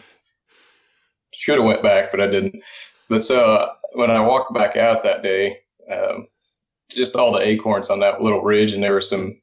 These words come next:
some beds scattered around in there. And so I was like, "I know, I know there's gonna be deer in here," and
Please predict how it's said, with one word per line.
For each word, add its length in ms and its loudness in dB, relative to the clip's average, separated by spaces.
some 260 -2
beds 300 2
scattered 380 0
around 340 2
in 100 -2
there. 220 0
And 120 -4
so 140 -2
I 40 2
was 120 -4
like, 200 -8
"I 100 2
know, 240 2
I 80 2
know 180 2
there's 120 0
gonna 140 0
be 120 2
deer 220 2
in 80 0
here," 200 0
and 180 -6